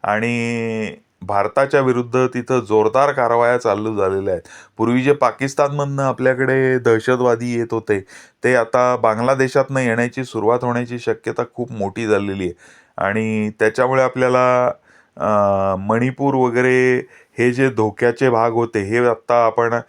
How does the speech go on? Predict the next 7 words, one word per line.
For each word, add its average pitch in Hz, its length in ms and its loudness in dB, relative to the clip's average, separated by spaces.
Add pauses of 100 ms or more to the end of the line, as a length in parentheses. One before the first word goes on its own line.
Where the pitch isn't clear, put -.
(200)
हाताळलेले 127 680 0
आहेत 110 440 -2
आणि 113 160 -2
योग्य 113 300 0
प्रकारे 123 360 0
हाताळलेले 104 600 0
आहेत. 101 300 -2